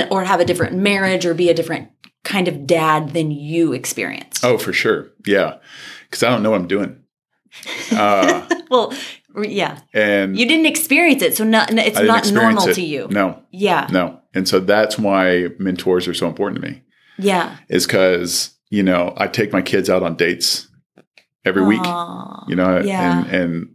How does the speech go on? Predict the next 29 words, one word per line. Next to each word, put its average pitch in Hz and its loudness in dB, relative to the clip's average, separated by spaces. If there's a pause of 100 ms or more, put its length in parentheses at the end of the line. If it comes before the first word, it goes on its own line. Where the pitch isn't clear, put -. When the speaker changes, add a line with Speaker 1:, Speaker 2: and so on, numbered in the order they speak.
(640)
Speaker 2:
where 95 2
did 95 4
I 92 2
get 104 0
that? - -14 (680)
You - -2
know, 190 2
Speaker 1:
Yeah. 175 -6 (120)
Speaker 2:
I, 104 -2
um, 98 -2 (760)
I 98 0
got 101 0
that 95 -2
from 95 -2 (120)
Steve. - -6
Steve's, 180 0
Speaker 1:
Yeah. 180 -10 (500)
Speaker 2:
Steve's - 0
my 101 2
mentor. 92 -2 (260)
Speaker 1:
Yeah. - -12 (240)
Speaker 2:
Um, 85 0 (100)
you 98 -2
know, 87 0
I 92 2 (760)
do 110 2
certain 110 2
things 104 0
with 95 0